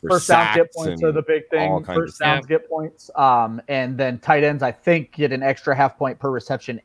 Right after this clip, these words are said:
Speaker 2: and first down. So there's,
Speaker 1: Oh,
Speaker 3: And
Speaker 2: there's
Speaker 3: then
Speaker 2: a lot
Speaker 3: also
Speaker 2: there.
Speaker 3: quarterbacks. Quarterbacks this year,
Speaker 2: Yeah.
Speaker 3: you get a half point per completion, but you lose a point per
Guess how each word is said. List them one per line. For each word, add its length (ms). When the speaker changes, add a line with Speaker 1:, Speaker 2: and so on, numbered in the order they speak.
Speaker 2:
and 280
first 300
down. 300
So 200
there's, 220
Speaker 1:
Oh, 20
Speaker 3:
And 140
Speaker 2:
there's 100
Speaker 3:
then 80
Speaker 2:
a 60
lot 140
Speaker 3:
also 320
Speaker 2:
there. 140
Speaker 3:
quarterbacks. 880
Quarterbacks 540
this 240
year, 360
Speaker 2:
Yeah. 160
Speaker 3:
you 100
get 260
a 120
half 400
point 340
per 180
completion, 720
but 380
you 180
lose 560
a 80
point 460
per 300